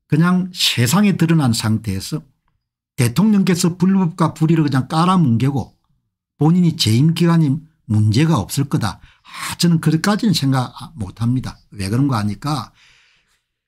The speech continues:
세상에 아무리 썩어 빠지더라도 사람들 마음에는, 예,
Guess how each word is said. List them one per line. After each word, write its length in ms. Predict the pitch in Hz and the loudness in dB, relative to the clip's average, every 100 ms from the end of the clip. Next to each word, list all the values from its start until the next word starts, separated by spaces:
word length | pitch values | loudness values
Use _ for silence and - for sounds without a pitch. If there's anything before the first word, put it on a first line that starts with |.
| _ | _
세상에 480 | - - 147 220 233 165 - - - | -2 0 2 2 2 0 -4 -4 0
아무리 200 | 202 240 | 2 2
썩어 420 | 180 - 233 175 | 0 0 0 0
빠지더라도 920 | - 143 156 127 104 87 117 151 123 _ _ _ _ _ | 0 0 0 0 -4 -4 -4 -4 -4 _ _ _ _ _
사람들 640 | - 110 104 156 165 151 | -6 -2 0 2 2 2
마음에는, 800 | 110 104 127 156 160 113 165 - _ _ _ _ 104 | 2 2 2 2 2 2 0 -4 _ _ _ _ -12
예, 160 | 113 | -12